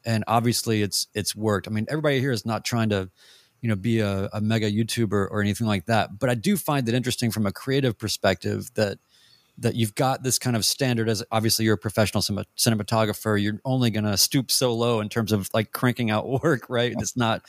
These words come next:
quality, but still it seems to be, be very conscious.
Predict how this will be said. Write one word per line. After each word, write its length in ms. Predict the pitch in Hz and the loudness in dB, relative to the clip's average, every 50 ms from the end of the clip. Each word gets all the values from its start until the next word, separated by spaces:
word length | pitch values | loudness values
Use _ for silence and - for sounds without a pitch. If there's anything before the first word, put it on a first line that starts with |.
| - - - - - | -18 -20 -20 -18 -14
quality, 520 | - - 147 143 147 143 135 120 104 101 104 | -10 -4 -2 0 2 2 2 2 0 -2 -2
but 180 | 98 120 123 | -2 -2 -2
still 380 | - - - 185 175 143 113 104 | -2 -2 -2 0 0 2 2 2
it 140 | 101 110 - | 0 0 -2
seems 360 | - - - 180 185 165 - | 0 0 2 0 0 0 -2
to 60 | - | -4
be, 220 | 131 131 127 120 117 - - - - - 113 113 110 107 | -2 -2 -2 -2 -2 -6 -14 -20 -18 -16 -16 -14 -12 -6
be 160 | 107 131 123 | -2 -2 -2
very 320 | 104 98 120 123 123 117 95 | 0 0 2 2 2 0 -2
conscious. 760 | - - - 104 98 - - - - - - - - - | -4 -2 -2 0 0 -2 -4 -10 -10 -8 -8 -8 -8 -8